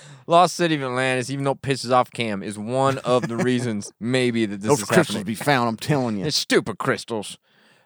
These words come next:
Speaker 1: Um. Anyways, the next one is gigantic structures under the sea. And this one again comes
Speaker 2: Under the sea.
Speaker 1: <laughs> Down where it's wetter.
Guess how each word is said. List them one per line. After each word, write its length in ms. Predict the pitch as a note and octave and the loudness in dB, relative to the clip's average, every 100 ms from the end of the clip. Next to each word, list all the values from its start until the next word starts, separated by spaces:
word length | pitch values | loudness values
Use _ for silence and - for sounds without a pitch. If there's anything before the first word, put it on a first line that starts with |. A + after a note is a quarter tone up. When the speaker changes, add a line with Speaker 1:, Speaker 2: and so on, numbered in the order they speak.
| - | -4
Speaker 1:
Um. 800 | A2+ A2 G#2+ G#2 G2+ G2 F#2 - _ _ _ | 0 2 2 0 -2 -4 -6 -10 _ _ _
Anyways, 520 | C#3 C#3+ A2 G#2 - - _ _ _ | 0 0 0 -2 -6 -16 _ _ _
the 80 | A#2+ | -2
next 240 | D#3+ A#3 E3 | 0 0 -2
one 180 | B2 A2+ | -4 -4
is 200 | B2 A2+ | -6 -6
gigantic 720 | G#2+ D3+ C3+ D#3+ F#3+ F3+ E3 | -4 -2 -2 -4 -6 -6 -8
structures 640 | - D3+ D3 - B2 G#2+ - | -6 -2 -2 -4 -8 -8 -6
under 320 | A#2+ C3+ A2 | -4 -2 -2
the 120 | E2+ | -4
sea. 480 | E2 - D2+ C#2 - - | -6 -8 -10 -14 -18 -12
And 100 | G2+ | -6
this 160 | A#2 A#2+ | -6 -4
one 120 | A2+ | -4
again 440 | A2 A#2+ A#2 A2+ | -4 -4 -4 -4
comes 240 | G#2+ A#2+ D3+ | -4 -2 0
Speaker 2:
Under 360 | F#3 F3 E3 | 0 2 2
the 280 | E3+ D#3 D3+ | 2 0 -2
sea. 300 | - F3+ F3 - - - - | -2 -4 -4 -4 -6 -6 -4
Speaker 1:
<laughs> 400 | F3+ G3 E3+ - | -4 -2 -4 2
Down 300 | B2+ D3 D#3 | 4 4 4
where 200 | C#3+ C3+ | 4 2
it's 120 | A#2 | 2
wetter. 500 | A2+ A2+ G2 F#2+ | 0 0 -2 -4